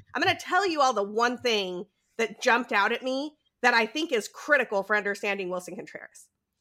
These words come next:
He has exceeded expectations at every point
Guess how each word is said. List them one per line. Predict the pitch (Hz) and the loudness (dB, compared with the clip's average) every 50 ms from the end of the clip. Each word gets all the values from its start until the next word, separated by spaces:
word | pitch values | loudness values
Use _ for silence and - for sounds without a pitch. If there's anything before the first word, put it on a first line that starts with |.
| _ _ _ _ _ _ _ _ _ _ _ _ _ | _ _ _ _ _ _ _ _ _ _ _ _ _
He | - - 320 320 | -4 0 2 4
has | 302 262 | 4 2
exceeded | 285 240 - - - - - - 339 349 370 403 392 403 403 - | 2 -6 -10 -12 -12 -12 -8 -6 -4 -2 -2 -2 -2 -2 -4 -2
expectations | - 330 330 - - 330 320 320 - - 302 277 - - 208 190 165 165 180 - _ | -4 -4 -4 -2 -4 -4 -4 -4 -6 -8 -8 -6 -6 -6 -6 -6 -6 -8 -12 -14 _
at | - 240 240 - - _ - | -4 -4 -4 -4 -14 _ 4
every | 262 269 269 254 285 311 320 330 339 339 349 349 _ _ _ | 6 6 6 4 -2 -6 -4 -4 -6 -6 -8 -12 _ _ _
point | _ - 302 277 240 202 180 - 180 - | _ -2 0 0 0 0 -2 -8 -16 -20